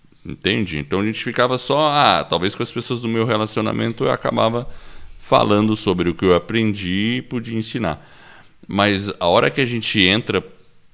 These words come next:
por uma plataforma e começa a ensinar as pessoas, é, é tão gratificante, não é? Eu acho muito gratificante. Então, eu acho que em algum momento a gente realmente, e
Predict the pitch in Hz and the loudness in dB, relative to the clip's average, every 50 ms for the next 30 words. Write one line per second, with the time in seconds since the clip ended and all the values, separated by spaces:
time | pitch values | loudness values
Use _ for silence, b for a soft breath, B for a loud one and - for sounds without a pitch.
0 | _ - _ - 87 90 92 92 87 - - 90 - - 87 82 - - - 71 | _ -16 _ -6 -2 0 0 0 0 0 0 -2 0 0 -2 -4 -4 -4 -2 2
1 | 73 82 90 92 87 82 80 78 - - 85 78 80 80 82 92 101 - - 92 | 2 4 4 4 2 0 0 -2 -2 -2 -2 -2 0 0 0 -2 -2 -4 -4 -4
2 | 87 90 - - - - 85 76 76 80 85 90 - - - 82 - - - - | -4 -6 -6 -8 -6 -6 -4 -2 -2 -2 -2 -4 -6 -10 -12 -12 -12 -12 -10 -6
3 | 73 80 90 98 98 90 82 82 78 76 73 - - 76 80 80 62 71 87 - | -4 -2 -2 -2 0 0 0 0 0 -2 -4 -6 -4 -2 -2 0 0 -2 -4 -2
4 | - 95 117 127 123 113 107 - - - - 78 - - 87 98 127 - - - | -2 -4 -2 0 -2 -2 -2 -4 -6 -8 -10 -10 -6 -4 -4 -4 -4 -6 -8 -8
5 | 82 76 76 78 90 113 123 - b b b b b b b b b b - - | -6 -4 -2 -2 -2 -2 -4 -6 b b b b b b b b b b -4 -2
6 | 107 127 117 113 113 - 110 95 104 117 - 120 120 113 101 95 - - - - | 0 2 2 0 0 -2 -2 -2 -2 -2 -4 -4 -2 -2 -2 -2 -4 -8 -10 -10
7 | 76 - - 78 73 71 71 - - - b b b b b b b b b b | -10 -6 -6 -4 -4 -6 -6 -10 -16 -16 b b b b b b b b b b
8 | b b - - 71 76 71 71 80 85 82 85 92 95 98 101 101 101 98 95 | b b -16 -14 -12 -12 -8 -4 -4 -2 -2 -2 -2 -4 -4 -2 -2 -2 -2 -4
9 | 95 95 92 90 90 87 87 85 82 82 - - - - - 62 69 76 78 87 | -4 -4 -4 -4 -4 -6 -6 -6 -8 -8 -10 -14 -18 -20 -14 -10 -6 -6 -4 -6
10 | - - - - 92 82 82 80 85 98 110 113 104 90 85 90 98 - - 98 | -6 -6 -6 -4 -2 -2 -2 -4 -4 -4 -2 -2 -2 -2 -2 -4 -4 -2 -2 -2
11 | 101 110 104 - 117 120 120 117 113 98 87 76 - - - 78 - - 65 87 | -2 -4 -6 -4 -2 -2 0 0 0 -2 -2 -4 -4 -6 -8 -8 -8 -8 -6 -4
12 | 90 85 85 80 78 76 73 64 | -2 -2 -2 -2 -2 -4 -4 -6